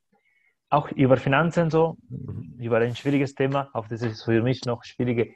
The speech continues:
Speaker 1: Sprache, mich <laughs> auseinanderzusetzen. Und dafür genau bedanke ich mich sehr. Ich hoffe, dass wir bald, äh, von dir hören bei diesen sozialen Netzwerken. Wie gesagt, ersten Juli für diese Finanzbruder-Community-Treffen in der Inside Bar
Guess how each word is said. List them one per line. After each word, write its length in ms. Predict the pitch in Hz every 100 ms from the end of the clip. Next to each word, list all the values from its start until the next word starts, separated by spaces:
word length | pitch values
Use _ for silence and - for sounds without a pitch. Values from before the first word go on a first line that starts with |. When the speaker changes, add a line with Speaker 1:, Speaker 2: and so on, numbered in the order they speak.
| -
Speaker 1:
Sprache, 480 | - - 135 143
mich 260 | 123 123 -
<laughs> 380 | - - 139 -
auseinanderzusetzen. 1200 | 147 - 139 127 120 113 - 104 113 117 - 160 - - - _ -
Und 300 | 123 123 120
dafür 300 | 123 - 143
genau 280 | 135 127 131 - _
bedanke 300 | - 135 156
ich 120 | 160
mich 180 | 156 123
sehr. 320 | 113 135 160 160 _ -
Ich 200 | 120 -
hoffe, 240 | 147 -
dass 260 | 135 123 123
wir 280 | 127 123 - - -
bald, 340 | 127 147 151 147 _ _
äh, 360 | - 120 117
von 240 | 113 - 117
dir 300 | 117 117 113 _
hören 420 | - 143 147 147 135
bei 100 | 127
diesen 240 | 117 117
sozialen 640 | 113 113 - 123 123 117
Netzwerken. 760 | 123 123 - 156 165 - 165 156
Wie 100 | 139
gesagt, 300 | 127 131 131
ersten 320 | 127 127 127
Juli 280 | 131 147 147
für 120 | 135
diese 180 | 127 120
Finanzbruder-Community-Treffen 1500 | 127 123 120 - 127 120 120 123 120 117 120 - 151 - 131
in 160 | 113
der 180 | 113 127
Inside 500 | 131 135 - 120 101
Bar 340 | 107 110 113